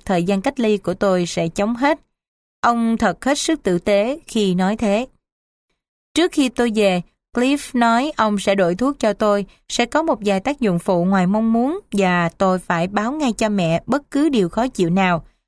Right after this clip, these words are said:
mất ngủ, lo lắng hay bất cứ điều gì khác, vì ông cần một thời gian để tìm được công thức thuốc phù hợp, và tôi hứa làm theo. Trên đường về nhà, tôi bảo mẹ tôi thực sự thích bác sĩ Cliff Patel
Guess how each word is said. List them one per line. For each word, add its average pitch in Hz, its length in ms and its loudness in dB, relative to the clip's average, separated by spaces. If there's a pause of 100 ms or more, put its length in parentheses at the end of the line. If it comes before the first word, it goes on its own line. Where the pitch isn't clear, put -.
(140)
mất 339 180 0
ngủ, 220 360 0 (240)
lo 240 180 0
lắng 240 320 -2 (260)
hay 196 220 0
bất 254 200 -2
cứ 294 140 0
điều 208 140 2
gì 160 200 -2
khác, 233 320 -2 (320)
vì 208 80 0
ông 226 180 2
cần 208 200 2
một 185 160 -2
thời 185 180 0
gian 208 300 0
để 180 160 2
tìm 180 320 2
được 170 240 0
công 208 200 0
thức 285 200 -4
thuốc 339 200 0
phù 185 200 0
hợp, 170 300 0 (420)
và 180 100 2
tôi 185 180 0
hứa 196 320 -2
làm 190 240 -2
theo. 180 280 0 (1200)
Trên 285 160 2
đường 226 200 0
về 208 140 2
nhà, 196 280 2
tôi 226 160 -2
bảo 202 320 0
mẹ 180 400 0
tôi 202 140 -2
thực 190 160 -4
sự 165 180 -2
thích 254 240 -4
bác 277 160 0
sĩ 175 260 -2
Cliff 233 360 -2 (100)
Patel 190 440 2